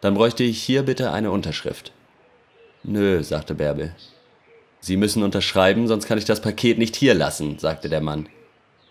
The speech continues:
"Ist mir egal", sagte Bärbel, "Sie können es gerne hier hinstellen, aber unterschreiben tue ich gar nichts." "Was haben Sie denn für ein Problem?", sagte die Stimme genervt.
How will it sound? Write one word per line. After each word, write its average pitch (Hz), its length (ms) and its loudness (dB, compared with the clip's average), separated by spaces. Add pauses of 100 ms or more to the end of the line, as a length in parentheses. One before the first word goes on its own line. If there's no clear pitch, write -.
(120)
"Ist - 260 -8
mir 120 180 0
egal", 120 340 2
sagte 80 300 -2
Bärbel, 82 260 2
"Sie 87 120 -4
können 107 260 0
es 92 100 -4
gerne 98 240 2
hier 92 160 4
hinstellen, 151 600 0
aber 101 280 0
unterschreiben 101 640 0
tue 117 160 -4
ich 107 100 -8
gar 151 200 -2
nichts." - 420 -16 (800)
"Was - 180 -6
haben 95 160 2
Sie 95 140 0
denn 104 140 0
für 87 120 0
ein 82 120 -2
Problem?", 85 500 0
sagte 82 300 -2
die 80 100 -6
Stimme 87 320 -6
genervt. 87 540 -8